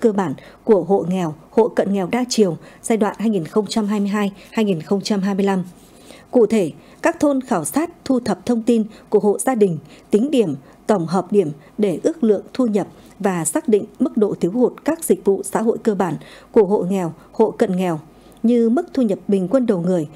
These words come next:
gọi là điểm A, ở khu vực nông thôn, một trăm bốn mươi điểm, tương đương với mức thu nhập bình quân đầu người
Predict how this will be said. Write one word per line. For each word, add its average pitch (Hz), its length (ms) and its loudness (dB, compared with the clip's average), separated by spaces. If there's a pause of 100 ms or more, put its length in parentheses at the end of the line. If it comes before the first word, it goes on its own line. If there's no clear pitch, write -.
(180)
gọi 214 140 0
là 180 120 -2
điểm 180 240 2
A, 202 280 -2 (280)
ở 190 100 0
khu 254 140 0
vực 214 220 0
nông 233 160 0
thôn, 240 260 2 (340)
một 208 160 2
trăm 269 260 -2
bốn 208 140 4
mươi 330 80 -2
điểm, 202 240 2 (260)
tương 254 160 2
đương 233 340 2
với 175 220 0
mức 349 260 -2
thu 262 80 0
nhập 202 180 -2 (120)
bình 185 240 0
quân 233 160 0
đầu 196 120 0
người 165 300 -2